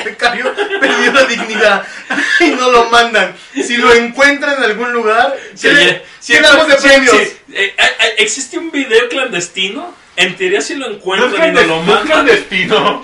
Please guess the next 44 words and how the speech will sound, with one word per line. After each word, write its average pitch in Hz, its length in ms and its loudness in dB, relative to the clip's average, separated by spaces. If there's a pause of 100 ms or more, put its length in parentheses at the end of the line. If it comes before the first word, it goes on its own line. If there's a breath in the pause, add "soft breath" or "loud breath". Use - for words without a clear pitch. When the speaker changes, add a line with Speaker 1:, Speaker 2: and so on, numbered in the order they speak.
Speaker 2:
<laughs> - 60 -16
si - 240 -2
lo 233 100 2
encuentran 226 680 0
y 185 60 -4
no 175 140 -4
lo 175 140 -4
mandan 190 360 -2
y - 20 -10
decimos, 175 460 -6 (200 loud breath)
"Sí, - 380 -2 (180 loud breath)
es 208 240 0
ese", 220 120 6 (220)
Speaker 3:
¿Ese 220 240 6
es? - 200 -6
Speaker 2:
se 185 220 -2
llevan 190 260 0
una 202 160 -4
figura. 147 560 -8 (1400 soft breath)
Speaker 1:
Ujú. 220 380 -4
Speaker 2:
Una 269 240 0
figura 180 460 -4
de 151 100 -2
las 147 160 -6
que 151 60 -14
están 156 260 -8
acá, 160 500 -4
bueno, 165 220 -6
no 151 100 -6
se 170 160 -8
ven, 147 260 -8
pero... 117 280 -16 (360 soft breath)
Allá 180 220 -2
tenemos 214 420 -4
un 202 140 -6
par 208 160 -4
de 202 80 -4
figuras 170 400 -10
que 143 80 -18
estamos 160 340 -14
esperando 139 460 -12
dónde, 156 420 -10
dónde 139 280 -12
rifarlas. 135 400 -16